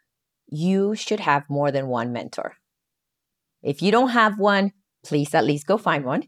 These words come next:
<laughs> But you should have more than one.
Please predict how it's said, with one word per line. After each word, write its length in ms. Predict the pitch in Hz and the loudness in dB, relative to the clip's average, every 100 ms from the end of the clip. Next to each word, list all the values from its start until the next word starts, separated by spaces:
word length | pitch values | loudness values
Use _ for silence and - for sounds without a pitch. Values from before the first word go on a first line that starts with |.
| 220 | -2
<laughs> 40 | - - _ _ - - - - | -2 -4 _ _ -20 -20 -20 -16
But 540 | 147 190 202 190 - - _ - - _ | -4 2 4 2 -2 -10 _ -16 -16 _
you 220 | 139 180 | -4 -4
should 260 | - 202 175 - _ | -2 -2 -4 -8 _
have 340 | - 196 214 170 | -10 -4 -4 -2
more 240 | 175 170 | -2 0
than 220 | 156 147 | -2 -2
one. 380 | 139 160 127 - | -2 -2 -4 -8